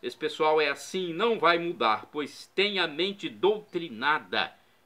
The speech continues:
e calcificada pelo marxismo cultural social e suas vertentes. E essa gente tem muitas benesses com seus posicionamentos, pois há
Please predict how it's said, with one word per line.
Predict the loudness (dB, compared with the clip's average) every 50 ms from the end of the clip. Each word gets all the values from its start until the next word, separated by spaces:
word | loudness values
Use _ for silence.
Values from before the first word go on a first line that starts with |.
| _ _
e | 0 0 0 0
calcificada | 0 2 4 6 6 6 4 0 -6 -8 -6 -6 -8 -6 0 4 4 4 4 4 -2
pelo | -2 0 2 2 4
marxismo | 4 2 2 2 -2 -8 -4 -2 -2 -2 -2 -4 -6 -8
cultural | -8 -10 -12 -10 -6 -2 0 2 2 2 2
social | -2 -4 -8 -8 -8 -6 -2 2 2 2 2 0
e | -4
suas | -8 -10 -8 -8 -6 -2
vertentes. | 0 -2 -2 -2 -2 -6 -4 -4 -6 -10 -14 -18 -20 -20 -20 _ _ _ _ _ _ _ _ _ _ _ _ _ _ _ _ _ _ _ _ _ _ _ -2
E | 0
essa | 0 2 4 4 4 4
gente | 6 4 4 2 2 0 -6 -8
tem | -6 -4 -4 -4
muitas | -4 -6 -6 -2 0 2 2 2 0 -2 -2 -2 -2 -2 -2
benesses | 0 0 0 0 2 2 2 4 4 4 2 0 -8 -12 -14 -12
com | -8 -6 -6
seus | -6 -4 -2 0 0 0 -2 -4
posicionamentos, | -4 0 0 0 0 -2 -8 -8 -4 -2 -2 0 2 2 0 0 0 -4 -4 -6 -8 -4
pois | 2 4 4 4 6 6
há | 8 8 6 6